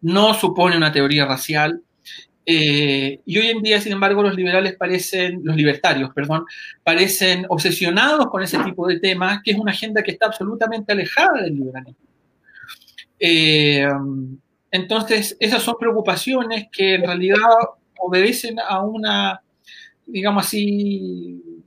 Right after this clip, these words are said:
inquietud conservadora, eh, que tiene una concepción, como les decía, decadentista, eh, en fin, eh, esa es una suerte, digamos así, de, de, mm,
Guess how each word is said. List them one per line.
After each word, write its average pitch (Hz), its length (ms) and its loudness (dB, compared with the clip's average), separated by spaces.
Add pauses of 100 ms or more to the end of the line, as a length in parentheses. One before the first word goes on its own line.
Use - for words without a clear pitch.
(180)
inquietud 202 480 2
conservadora, 233 1120 6 (420)
eh, - 160 -2
que 180 120 0
tiene 208 180 0
una 202 140 2
concepción, 190 420 -4
como 208 160 -2
les 190 120 0
decía, 185 260 -2
decadentista, 196 1400 2 (400)
eh, 170 760 4 (320)
en 180 100 -10
fin, 185 340 -4 (100)
eh, 165 800 -4 (2000)
esa 208 280 2
es 208 80 2
una 214 240 2
suerte, 220 420 2
digamos 208 380 2
así, 214 240 -4
de, 196 360 2
de, 175 320 -2
mm, 147 540 -4